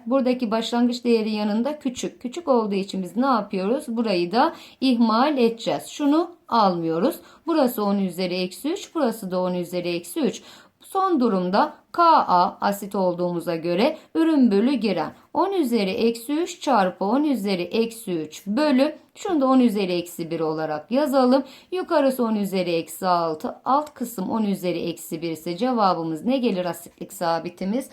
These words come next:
On üzeri eksi beş bulunmuş olur. Bir diğer örneğimiz sıfır nokta beş molarlık H X'in iyonlaşma yüzdesini de vermişiz bu sefer sorumuzda.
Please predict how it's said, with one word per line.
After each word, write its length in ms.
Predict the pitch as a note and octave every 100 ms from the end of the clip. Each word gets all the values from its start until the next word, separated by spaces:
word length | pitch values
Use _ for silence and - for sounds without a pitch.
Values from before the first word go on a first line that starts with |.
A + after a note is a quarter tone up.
| - - -
On 180 | C4 A#3+
üzeri 300 | G#3 F#3 F3
eksi 480 | A#3 A3+ - F#3+ E3+
beş 320 | D#3+ - G#3+
bulunmuş 840 | C#4 B3 A#3 A#3 B3 B3 C4 -
olur. 420 | F3+ E3 A#2+ - _ _ _ _ _ _ _ _ _ _ _ _ _ _ -
Bir 260 | G#4+ G4+
diğer 340 | D#4 A3+ F3+ -
örneğimiz 680 | F#3 E3+ E3+ E3+ F3+ C#4 - _ -
sıfır 380 | G4+ G#4 F4+
nokta 280 | D#4+ D#4+ C#4+
beş 200 | C#4+ E4
molarlık 560 | C4+ A#3+ A3 B3+ - C#4
H 280 | C4+ - A#3+
X'in 600 | A#3+ - F#3+ B3 - - _ -
iyonlaşma 600 | B3 D#4+ G4+ A4+ A#4 F#4
yüzdesini 680 | D#4 C4 A3+ A3+ G#3+ G3+ F#3
de 140 | E3+
vermişiz 540 | E3+ E3 D#3+ E3 D#3
bu 60 | D#3
sefer 420 | - E3 E3 D#3+
sorumuzda. 800 | D#3+ E3 D#3+ D#3+ D#3+ D3+ G#3+ G4